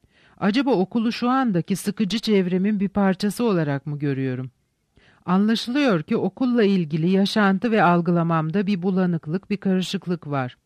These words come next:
Okulla ilgili algılarımı dikkatle gözleyip beni bulanıklık ve karışıklığa götüren yönleri ortaya çıkarmalıyım. Öte yandan Vehbi ilk aşamadaki irdelemeden sonra sorununu şu şekilde formüle edebilir.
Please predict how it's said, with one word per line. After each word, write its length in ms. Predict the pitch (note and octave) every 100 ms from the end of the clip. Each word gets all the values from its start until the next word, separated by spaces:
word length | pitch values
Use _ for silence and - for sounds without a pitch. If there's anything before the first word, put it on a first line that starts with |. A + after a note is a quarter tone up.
| _ _ _ _ _
Okulla 460 | - F#3 - C#4 C#4
ilgili 440 | B3 F#3+ D#3 F3
algılarımı 680 | D#3 E3+ E3+ F3+ F3 D#3+ F3+
dikkatle 520 | F#3 - A3+ B3 A3
gözleyip 680 | F#3+ E3+ D#3+ D3 C#3+ G3 -
beni 240 | F#3+ G#3 F#3
bulanıklık 640 | F3+ G3+ G#3 - A#3 -
ve 60 | F#3+
karışıklığa 720 | G3 F#3 F#3 - - F#3 G#3
götüren 420 | F3+ - F3 F3+
yönleri 500 | F#3+ E3+ D#3+ D3+ F#3
ortaya 460 | F3 F#3 F3+ G3
çıkarmalıyım. 760 | F3+ - D3+ C3+ B2+ B2 B2 A#2+ _ _ _ _ _ _ _ _ _ _ - _
Öte 260 | - G3 C4+
yandan 520 | C#4+ C4+ F#3 E3+ E3
Vehbi 380 | F3 G3+ F#3+ A#3+
ilk 400 | B3+ - C4+ -
aşamadaki 640 | G#3+ G#3 F3+ D#3+ E3 G3
irdelemeden 720 | D#3+ F3 F#3 F3+ D#3+ D#3 D#3
sonra 380 | D#3 D#3 D3 G#3
sorununu 560 | - G3+ F#3 G#3 G#3+ B3
şu 160 | -
şekilde 500 | B3 G3 D#3+ D#3+ C#3
formüle 520 | C#3+ D#3+ D3+ C#3+ C#3+ C#3
edebilir. 540 | C3 C3+ B2+ B2+ -